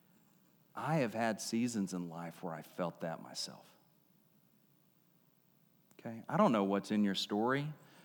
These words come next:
what's in your life journey, but there have been moments where I'm like, "Oh, I am worthless. I've just blown it big time."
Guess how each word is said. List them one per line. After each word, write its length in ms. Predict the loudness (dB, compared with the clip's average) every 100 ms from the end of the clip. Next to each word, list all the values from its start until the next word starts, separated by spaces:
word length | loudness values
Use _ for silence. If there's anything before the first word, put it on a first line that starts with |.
| -20 _
what's 280 | -2 0 2
in 180 | 4 6
your 180 | 4
life 340 | 4 2 2 -2 -10 -20 -20 _ _ _ _
journey, 500 | 0 2 2 2 0 -6 -20 _ _ _ _ _ _ _ _ _ _ _ _
but 180 | -6 2
there 120 | 4
have 80 | 6
been 180 | 6 6
moments 540 | 6 6 6 4 2
where 120 | 2
I'm 200 | 4 4
like, 260 | 4 0 -4 -20 -20 -10
"Oh, 480 | -4 -2 -2 -2 -4 -2
I 140 | 0
am 260 | 0 -4 -8
worthless. 600 | -10 -10 -12 -8 -8 -8 _ _ _ _ _ _ _ _ 2
I've 160 | 2
just 240 | 2 -2 -4
blown 320 | -4 -2 0
it 180 | -2 -4
big 180 | -6 -6
time." 280 | -8 -8